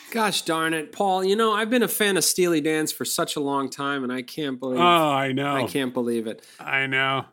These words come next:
Speaker 2: Pedro the Lion is advocating nuclear
Speaker 1: <laughs>
Speaker 2: holocaust. You know, it's just terrible.
Speaker 1: So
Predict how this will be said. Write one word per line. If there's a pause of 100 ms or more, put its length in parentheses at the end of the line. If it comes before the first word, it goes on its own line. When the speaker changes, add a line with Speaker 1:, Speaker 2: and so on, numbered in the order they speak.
Speaker 2:
Pedro
the
Lion
is
advocating
nuclear
Speaker 1:
<laughs>
Speaker 2:
holocaust.
You
know,
it's
just
terrible.
Speaker 1:
So